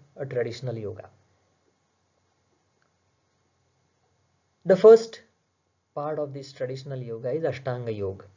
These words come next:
This is a yoga taught by Patanjali about two thousand five hundred years ago.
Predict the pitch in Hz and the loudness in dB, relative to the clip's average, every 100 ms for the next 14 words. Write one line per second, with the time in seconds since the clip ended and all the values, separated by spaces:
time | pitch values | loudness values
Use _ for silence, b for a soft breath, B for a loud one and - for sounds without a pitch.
0 | _ _ _ _ _ _ _ 196 190 220 | _ _ _ _ _ _ _ -2 -2 4
1 | 220 170 160 160 131 131 - - _ _ | 4 4 -2 -2 -4 -8 -18 -20 _ _
2 | _ _ _ _ - 143 139 147 170 170 | _ _ _ _ -4 -4 -4 -6 -6 -6
3 | 117 151 151 135 98 98 - _ _ _ | -6 -6 -6 -6 -8 -12 -20 _ _ _
4 | _ _ _ _ _ _ _ _ _ _ | _ _ _ _ _ _ _ _ _ _
5 | - 151 185 180 - 233 233 165 165 170 | -4 2 4 2 -6 -10 -6 -2 0 0
6 | 165 151 165 151 147 139 131 135 135 - | -2 2 2 0 -2 -2 -2 -4 -6 -14
7 | - - 117 110 98 | -20 -8 -6 -4 -6